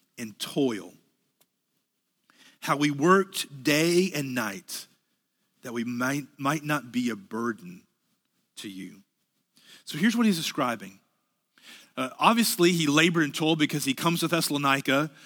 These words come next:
sore from being in prison. He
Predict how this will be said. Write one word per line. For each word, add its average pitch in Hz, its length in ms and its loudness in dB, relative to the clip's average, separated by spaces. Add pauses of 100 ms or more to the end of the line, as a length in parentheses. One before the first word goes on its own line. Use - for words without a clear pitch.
(200)
sore 160 640 4
from 156 240 -4
being 147 180 0
in 139 100 0
prison. 117 460 -8 (1400)
He 175 280 2